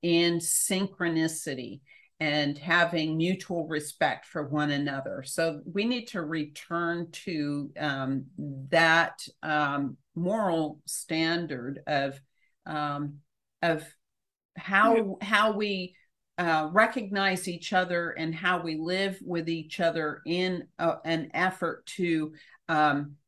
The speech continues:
Speaker 1: mutually su-, um,
Speaker 2: Yeah.
Speaker 1: survive.
Speaker 2: Yeah, unfortunately, governments don't wanna work together.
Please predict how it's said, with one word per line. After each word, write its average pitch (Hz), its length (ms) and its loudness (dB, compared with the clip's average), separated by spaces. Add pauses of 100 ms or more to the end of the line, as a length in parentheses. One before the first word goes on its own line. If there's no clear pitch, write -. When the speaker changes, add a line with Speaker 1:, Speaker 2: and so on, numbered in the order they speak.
Speaker 1:
mutually 175 800 0
su-, - 340 -8 (160)
um, 143 380 0
Speaker 2:
Yeah. - 40 -2
Speaker 1:
survive. 170 760 -2
Speaker 2:
Yeah, 240 220 -2
unfortunately, 196 600 -2
governments 175 760 -4
don't 160 200 -4
wanna 165 300 -6
work 175 240 -6
together. 151 540 -6